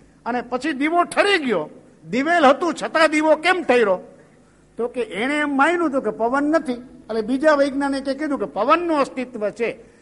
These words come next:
અને જો દીપકની તાકાત કરતા જો વાયુની તાકાત વધારે હોય તો દીવો બંધ થઈ જાય. બોલો કે "વાહ, આણે શોધ કરીને જબરજસ્ત વાયુની શોધ કરી, એને નવું પરિબળ શોધી કાઢ્યું કે આનો પ્રકાશના પેલા પ્રભાવ કરતા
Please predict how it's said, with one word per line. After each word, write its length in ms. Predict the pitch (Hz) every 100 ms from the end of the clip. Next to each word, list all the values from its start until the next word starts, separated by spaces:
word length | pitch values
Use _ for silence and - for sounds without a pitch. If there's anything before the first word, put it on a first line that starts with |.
| _ -
અને 180 | 254
જો 140 | 254 277
દીપકની 520 | 240 277 359 359 330
તાકાત 380 | 294 277 285 269
કરતા 360 | 247 247 247 190 - - -
જો 180 | 160 240
વાયુની 400 | 185 311 403 349
તાકાત 380 | 269 262 233 196
વધારે 320 | 220 233 233
હોય 300 | 202 262 185 - -
તો 100 | 165
દીવો 280 | 202 247
બંધ 280 | 226 311 320
થઈ 160 | 220 214
જાય. 180 | 170 123
બોલો 220 | 160 156
કે 100 | 139
"વાહ, 140 | 147
આણે 180 | 113 185
શોધ 240 | 180 214 -
કરીને 320 | 196 208 208 - - -
જબરજસ્ત 480 | 175 285 269 208 139
વાયુની 380 | 220 339 330 202
શોધ 220 | 165 160
કરી, 240 | 131 113 - - _
એને 200 | 214 269
નવું 300 | 226 254 370
પરિબળ 400 | 359 359 349 339
શોધી 260 | 254 294 285
કાઢ્યું 340 | 233 202 147 - - _ _
કે 60 | 220
આનો 340 | 196 285 302 -
પ્રકાશના 600 | 240 262 320 339 339 320
પેલા 400 | 285 - 247 277 269 - - -
પ્રભાવ 340 | - 214 247 285
કરતા 360 | 277 262 247